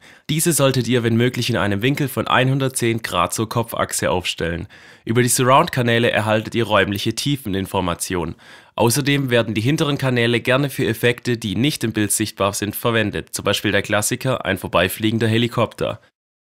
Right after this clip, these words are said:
Auch wenn sich die Aufstellung mit einhundertzehn Grad raumtechnisch schwierig gestaltet, solltet ihr versuchen, die Position so gut es geht einzuhalten, da Filme genau für diese Lautsprecherposition gemischt werden. Zu guter Letzt der Subwoofer, um das Fünf Punkt eins System abzurunden.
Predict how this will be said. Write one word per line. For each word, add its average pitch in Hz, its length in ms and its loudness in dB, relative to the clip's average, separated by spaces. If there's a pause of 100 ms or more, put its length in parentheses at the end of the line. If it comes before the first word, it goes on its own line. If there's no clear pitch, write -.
(800)
Auch - 140 -2
wenn 135 160 2
sich 131 160 -2
die - 140 -2
Aufstellung 117 460 2
mit 113 120 0
einhundertzehn 127 640 0
Grad 104 400 -2
raumtechnisch 110 580 0
schwierig 143 380 -2
gestaltet, 110 580 0 (360)
solltet 135 320 -2
ihr 147 100 0
versuchen, 131 420 0
die 127 80 0
Position 127 600 -2
so 131 100 -2
gut 110 280 -2
es - 160 -4
geht 107 260 -2
einzuhalten, 110 720 0 (300)
da 120 100 2
Filme 139 260 2
genau 123 340 4
für 139 140 -2
diese 117 240 0
Lautsprecherposition 104 1120 -2
gemischt 113 420 0
werden. 82 360 -4 (1120)
Zu - 160 -4
guter 117 260 0
Letzt - 360 4
der 147 80 4
Subwoofer, 127 680 2
um 117 120 2
das 107 160 0
Fünf 120 240 -2
Punkt 110 220 -4
eins 101 260 2
System 117 400 0
abzurunden. 90 720 -2